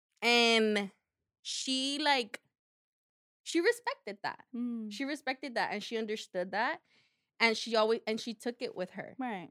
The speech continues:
Speaker 1: And she, like, when people would, and it, and it was so crazy 'cause one time I caught someone say, like, "Oh, your stepmom." And she said it. Like, she was like, "Oh, you know, I'm hi-, I'm her dad's girlfriend."
Speaker 2: Mm.
Speaker 1: And I was like, "Okay, like,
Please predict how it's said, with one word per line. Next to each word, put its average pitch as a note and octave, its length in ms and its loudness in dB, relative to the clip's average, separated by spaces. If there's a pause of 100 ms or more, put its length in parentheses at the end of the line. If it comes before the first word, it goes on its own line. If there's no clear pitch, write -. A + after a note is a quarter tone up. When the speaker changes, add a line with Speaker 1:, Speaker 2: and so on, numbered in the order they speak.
(120)
Speaker 1:
And A3 160 2
she, A3+ 220 -4
like, G#3 220 4
when G#3 140 0
people A3+ 360 -2
would, G#3+ 260 0
and A3 220 0
it, A#3 200 -2
and B3 120 0
it B3 40 2
was B3+ 120 -2
so B3 120 0
crazy B3 260 2
'cause A3 140 -2
one G#3+ 140 0
time G#3+ 200 0
I G3 60 0
caught G3 380 2 (440)
someone A3 360 4
say, G3 300 2
like, F3+ 320 2 (580)
"Oh, C4 180 8
your A3 200 0
stepmom." A3 520 0 (440)
And A#3+ 120 -4
she F4 220 -4
said F#3+ 260 -4
it. - 180 -8
Like, F#3+ 180 -6
she A3+ 140 -10
was G#3+ 180 -6
like, F3+ 260 -2 (400)
"Oh, C4 120 2
you C4 120 -2
know, A#3 140 -2
I'm G3+ 160 -4
hi-, G#3 220 -8
I'm A3 100 -6
her G#3 120 -8
dad's F3+ 300 -4
girlfriend." - 480 -14 (120)
Speaker 2:
Mm. G#3 260 -16 (240)
Speaker 1:
And C4 140 0
I C4 60 2
was B3 140 -2
like, G3+ 320 2 (100)
"Okay, G3+ 480 -4
like, G3 240 -4